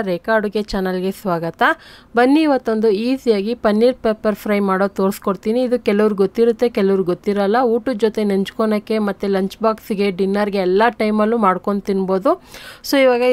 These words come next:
ಏನಾದರೂ ಹುಷಾರಿಲ್ದಿರೋ ಟೈಮಲ್ಲಿ ಈ ಥರ ಖಾರ ಖಾರವಾಗಿ ಒಂದು ವೆಜ್ ರೆಸಿಪಿ ತಿನ್ಬೇಕಂದ್ರೆ ಈ ಥರ ಕೂಡ ನೀವು ಸ್ನ್ಯಾಕ್ಸ್ ಆಗಿ ಮಾಡ್ಕೊಡ್ಬೋದು. ಖಂಡಿತ ಈ ರೆಸಿಪಿ ಇಷ್ಟ ಆಯ್ತು ಅಂದರೆ ಒಂದು ಲೈಕ್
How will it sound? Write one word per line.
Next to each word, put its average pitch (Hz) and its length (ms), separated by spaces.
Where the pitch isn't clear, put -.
ಏನಾದರೂ 240 320
ಹುಷಾರಿಲ್ದಿರೋ 226 540
ಟೈಮಲ್ಲಿ 208 360
ಈ 214 120
ಥರ 214 80
ಖಾರ 202 140
ಖಾರವಾಗಿ 208 500
ಒಂದು 214 220
ವೆಜ್ 202 320
ರೆಸಿಪಿ 247 420
ತಿನ್ಬೇಕಂದ್ರೆ 202 540
ಈ 226 140
ಥರ 226 100
ಕೂಡ 214 100
ನೀವು 208 160
ಸ್ನ್ಯಾಕ್ಸ್ 202 440
ಆಗಿ 196 120
ಮಾಡ್ಕೊಡ್ಬೋದು. 180 760
ಖಂಡಿತ 190 320
ಈ 202 160
ರೆಸಿಪಿ 208 380
ಇಷ್ಟ - 180
ಆಯ್ತು 196 260
ಅಂದರೆ 196 240
ಒಂದು 180 200
ಲೈಕ್ 208 200